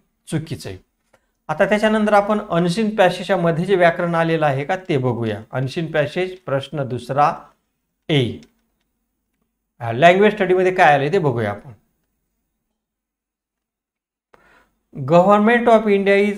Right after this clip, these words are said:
encourage-, encouraging medical tourism in the country." सूचना आहे, "Choose the correct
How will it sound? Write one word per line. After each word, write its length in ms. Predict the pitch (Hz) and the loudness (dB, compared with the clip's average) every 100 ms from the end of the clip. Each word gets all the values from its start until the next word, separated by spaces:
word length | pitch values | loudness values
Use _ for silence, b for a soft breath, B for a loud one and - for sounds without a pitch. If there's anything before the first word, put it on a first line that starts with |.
| - | -4
encourage-, 1160 | 165 180 185 185 175 175 175 165 165 160 160 202 | -2 -2 -4 0 2 2 0 -2 -8 -4 0 0
encouraging 680 | 202 190 175 160 165 185 143 | 2 0 2 0 -2 -4 -2
medical 380 | 151 156 165 180 180 - | -2 -4 -2 -2 -2 -4
tourism 720 | 151 143 143 170 175 - 151 | -2 -2 -2 -4 -4 -10 -8
in 120 | 143 | -4
the 100 | 175 185 214 | -4 -2 0
country." 360 | 180 123 113 - _ _ _ _ | 0 -2 -8 -12 _ _ _ _
सूचना 460 | 165 165 196 196 | -8 -4 -2 0
आहे, 480 | 190 190 202 202 B B B _ - | 0 0 -2 -4 B B B _ -2
"Choose 220 | 208 226 | 0 2
the 120 | 226 214 | 2 0
correct 480 | 165 170 196 202 | 2 2 0 -2